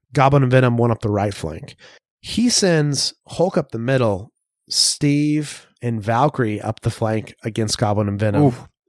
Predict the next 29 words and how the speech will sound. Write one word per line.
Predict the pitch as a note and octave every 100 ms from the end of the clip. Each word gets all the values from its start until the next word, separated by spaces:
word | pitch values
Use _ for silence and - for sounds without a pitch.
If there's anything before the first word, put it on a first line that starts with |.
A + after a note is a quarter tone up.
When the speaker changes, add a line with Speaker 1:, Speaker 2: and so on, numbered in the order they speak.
| _
Speaker 1:
And | B2 A#2+
then | B2+
on | B2
my | B2 A#2+ A#2+
side | A2+ - F3 A#3+
flank, | - A#2 A2+ A2 - -
where | B2+ B2
I've | A#2
got | B2 A2
six | - G3+ -
threat, | B2+ A2
he | - D#3 D#3+
sends | - C3 A#2+ A2+ - - _
Toad | - C3 B2
and | A2+
Wong, | A#2+ A2+ E2+ G2
very | G2+ A2
strong, | A2+ B2+ B2+ G2+ D#2+ -
because | A2 G#2
he's | A#2+ A#2
lower | G#2 A2+ C#3 A2+
threat. | A#2 G2 F#2+ _
But | A2+
Speaker 2:
Very. | G#2+ G2+ F2
Speaker 1:
if | -
he | C3+
can | C3+ A#2
win | C#3 E3
that, | C3 A2 G#2